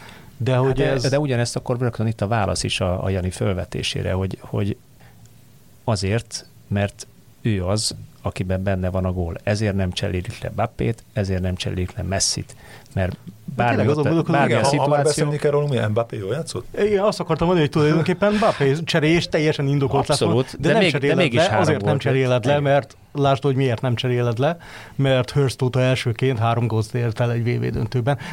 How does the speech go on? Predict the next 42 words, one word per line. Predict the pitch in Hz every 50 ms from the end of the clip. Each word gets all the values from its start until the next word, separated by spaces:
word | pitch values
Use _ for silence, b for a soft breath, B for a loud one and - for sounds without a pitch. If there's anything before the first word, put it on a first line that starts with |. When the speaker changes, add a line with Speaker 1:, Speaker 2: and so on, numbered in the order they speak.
| B B
Speaker 1:
ráadásul | - 139 127 123 - 147 127
Hurst-tel | 110 139 127 - - 120
szemben | 110 - 131 120 117 117 117
neki | 120 113 - 123
mind | 120 117 113
a | 101
három | 113 113 110 113 101
bent | 113 110 104 110
is | 104 -
volt. | - 113 107 101 - - - B B B B B B B B B B B - - - - - 117 107 - 131 113 107 - - B B B B B - -
Speaker 2:
Mert | 117 98 95
akkor | 98 95 - - 92
még | 87 90 90
nem | 90 92 90
volt | 87 87 90 -
var, | 95 95 98 92 87 87 - - - -
meg | - 92 90 87 - - - - -
Speaker 1:
Akkor | - 123 208 202 185
még | 180 165
nem | 160 143
Speaker 2:
csípes, |
Speaker 1:
volt | 113 113 113
var. | 110 113 117 113
Speaker 2:
csípes | 110 101 - -
labda, | 107 101 98 95 90 101 95
meg | 98 95 92
Speaker 1:
És | 104
Speaker 2:
mit | 107 165
Speaker 1:
nem | 151
Speaker 2:
tudom | 117 - 127
Speaker 1:
tudja, | 131 147
Speaker 2:
én, | 160 165
Speaker 1:
nem | 170 160
Speaker 2:
micsoda. | 139 143 127
Speaker 1:
tudjuk, | 127 127 113
hogy | 131 120
bent | 120 123 120 -
volt-e. | 120 117 110 131
Speaker 2:
Sólyomszem, | 131 127 123 117 107 104 - - 107 95 98
egyebek. | 104 101 92 92 92 92 - - - B B B B B B B B B B B B B B B B B B B B B B B - - -
Speaker 1:
De, | - 123 127 127
Speaker 2:
De | 113 120 131 139 139 147 -